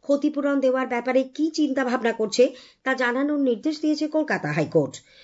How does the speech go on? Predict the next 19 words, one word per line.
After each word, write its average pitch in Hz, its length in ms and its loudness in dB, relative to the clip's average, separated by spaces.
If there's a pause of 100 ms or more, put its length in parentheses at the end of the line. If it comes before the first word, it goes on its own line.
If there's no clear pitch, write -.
(180)
দুই 269 180 4
বিচারপতি 254 540 -2
সৌমেন 240 420 0
সেন 247 260 0
ও 240 80 0
অপূর্ব 220 420 -2
সিনহা 220 340 -2
রায়ের 220 220 0
ডিভিশন 220 380 -2
বেঞ্চ 226 320 2 (300)
আজ 214 200 0
এই 240 80 2
নির্দেশ 233 440 -2
দেওয়ার 262 200 2
পাশাপাশি 233 680 -2 (260)
সিএসসি 240 560 2
ও 240 60 2
কলকাতা 226 420 -2
পুরসভাকেও 226 760 2